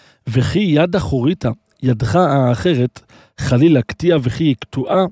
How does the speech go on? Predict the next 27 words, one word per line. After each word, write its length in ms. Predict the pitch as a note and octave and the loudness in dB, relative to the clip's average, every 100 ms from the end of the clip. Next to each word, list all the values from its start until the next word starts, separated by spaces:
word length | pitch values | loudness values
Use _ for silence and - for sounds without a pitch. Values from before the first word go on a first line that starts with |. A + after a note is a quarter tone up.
| _ _ _ _ - | _ _ _ _ -2
ולכן 380 | B2+ B2+ E3 E3+ | 0 2 2 -2
אתה 160 | D#3 | -2
נושא 420 | C#3 C3+ - F3 D#3 - _ - _ - | -2 -2 -2 -2 -2 -4 _ -20 _ -6
את 120 | C3 | -2
השמן 360 | C3 - E3 E3 | -2 -2 -4 -2
ואת 240 | C#3+ C3 | 0 0
היין 420 | C3 C3+ D#3+ D3 A#2+ | 0 0 -2 -4 -2
ביד 300 | B2 C#3 B2+ | 0 0 -2
אחת? 460 | A2 G3+ G#3+ - _ _ _ _ _ _ _ _ _ _ _ _ _ _ _ _ - | 0 -2 -2 -20 _ _ _ _ _ _ _ _ _ _ _ _ _ _ _ _ -10
וכעס 840 | B2 C#3+ - A#3 G#3+ G#3+ - - - - | 0 0 2 2 2 0 -4 -12 -16 -6
אילו 220 | F3+ G#3 F#3 | 2 4 4
יבוי, 400 | E3+ F3 F#3 A#2 _ _ _ _ _ _ _ - | 4 2 -2 -4 _ _ _ _ _ _ _ -4
ואביו 540 | C3+ D3 C#3 G3+ G#3 E3+ _ _ - | 2 2 2 2 0 -4 _ _ -2
כעס 320 | D3+ G#3 G3+ | 0 2 0
עליו, 220 | D3+ A2+ A#2 _ _ | -2 -2 -6 _ _
אבא 200 | F3+ G3+ | -4 0
של 160 | F3+ D#3+ | 0 0
רבא 200 | E3+ F#3 | 0 2
בר 120 | E3 | 2
בר 100 | D#3+ | 0
חנא. 280 | D3+ F3 D3+ - _ _ _ _ _ - | 0 -2 -2 -8 _ _ _ _ _ -2
מדוע 180 | B2 F#3+ | 4 6
הוא 140 | F3 | 6
כעס 300 | D#3+ C#3+ - | 4 2 4
עליו? 160 | D3 C3 | 2 4
ואמר 320 | B2+ C3 F3+ | 2 2 4
לי, 160 | D3 | 4